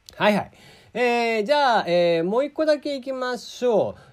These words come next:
弥生県。なんかね、えー、おかわり自由のお店というのが、まあ、今まで売りだったわけなんですけども、一部店舗においておかわりの有料化、これを始めますと。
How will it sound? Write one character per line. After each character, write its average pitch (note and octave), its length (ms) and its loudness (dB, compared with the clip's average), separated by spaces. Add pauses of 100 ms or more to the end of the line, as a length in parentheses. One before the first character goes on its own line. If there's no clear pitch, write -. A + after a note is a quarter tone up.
弥 D#4 540 0
生 - 140 -12
県。 F3 500 0
な A3+ 160 -4
ん C4+ 80 -8
か F#3 160 0
ね、 G#3 400 -4
え F3+ 320 -2
ー、 E3 40 -4
お G3+ 180 -2
か G4 260 -2
わ F4 160 2
り D#3 220 -2
自 B2+ 240 -8
由 G#3+ 480 -2
の G3 420 0
お D#3 80 -4
店 E3 340 -2
と E3+ 140 -6
い E3+ 180 2
う E3+ 40 0
の C3 160 -2
が、 C3 240 -2
ま C#3+ 100 -4
あ、 C3 40 -6
今 D3 200 -2
ま D#3 140 -2
で A#2+ 80 -6
売 A#2+ 180 -10
り C#3+ 220 -6
だ C#3 80 -6
っ C#3 100 -10
た A#2 120 -10
わ G#2 120 -10
け G2+ 100 -14
な G2+ 140 -10
ん F#2+ 60 -10
で G2 80 -12
す - 100 -20
け D3 80 -10
ど F3 80 -4
も、 A3 240 -4 (280)
一 C4 200 -2
部 F4+ 140 0
店 A3+ 260 -2
舗 F#3+ 140 -4
に E3 120 -4
お G3 200 0
い F#3+ 80 0
て F#3+ 220 -4
お E3 100 -6
か E4+ 180 -4
わ E4 160 0
り F3 100 -2
の C3 140 -4
有 C#4+ 460 -4
料 B3+ 320 -4
化、 - 320 -4
こ A#3+ 100 -6
れ D#4 80 -4
を D4+ 100 -2
始 F#3+ 280 -4
め D#3 120 -4
ま A#2+ 140 -6
す - 80 -16
と。 - 80 -20